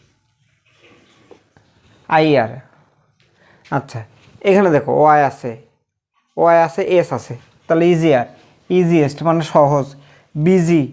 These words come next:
বিজিয়ার, বিজিয়েস্ট, লেজি, লেজিয়ার,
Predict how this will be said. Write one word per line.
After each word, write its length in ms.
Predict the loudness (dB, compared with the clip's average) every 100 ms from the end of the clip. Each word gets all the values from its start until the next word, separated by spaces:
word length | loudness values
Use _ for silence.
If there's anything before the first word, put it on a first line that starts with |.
| -12 -6 -2
বিজিয়ার, 420 | -2 2 2 2 -4 -14 -6
বিজিয়েস্ট, 600 | -4 0 0 0 -4 -20 _ -20 -20 _ 0
লেজি, 420 | 2 2 0 -2 -4 -10
লেজিয়ার, 520 | -2 0 2 2 2